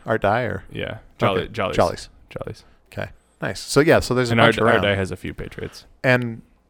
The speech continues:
Speaker 1: yeah, they're, they're all good or bad, but let us know, and, uh, let's, yeah, that would, I would love to hear that, like, your guys' thoughts on this. Somebody wrote in, um, I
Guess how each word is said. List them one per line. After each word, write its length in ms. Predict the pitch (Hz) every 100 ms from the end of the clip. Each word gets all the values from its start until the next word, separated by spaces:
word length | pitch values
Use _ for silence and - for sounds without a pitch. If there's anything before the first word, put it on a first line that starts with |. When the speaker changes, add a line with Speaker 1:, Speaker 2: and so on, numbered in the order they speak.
| _ _ _ _ _ 123 - _ 147 -
Speaker 1:
yeah, 200 | 135 85
they're, 280 | 98 113
they're 140 | 113 110
all 100 | 110
good 160 | 104
or 40 | 98
bad, 180 | 123 -
but 80 | 123
let 120 | 131
us 120 | -
know, 260 | 135 101 104
and, 320 | 95 92 90 - - _ _
uh, 380 | 95 92 95 98
let's, 540 | 107 101 - - - - _ _ -
yeah, 180 | 139 101
that 180 | 92
would, 140 | 104 110
I 100 | 107
would 100 | 123
love 160 | 104 147
to 60 |
hear 140 | - 82
that, 200 | 80 -
like, 160 | 90
your 100 | 90
guys' 200 | 90 85
thoughts 420 | - 78 - - - _
on 160 | 90 80
this. 240 | 73 - - - - -
Somebody 300 | - 131 107
wrote 260 | 95 87
in, 200 | 82 82 - - -
um, 300 | 95 87
I 80 | 87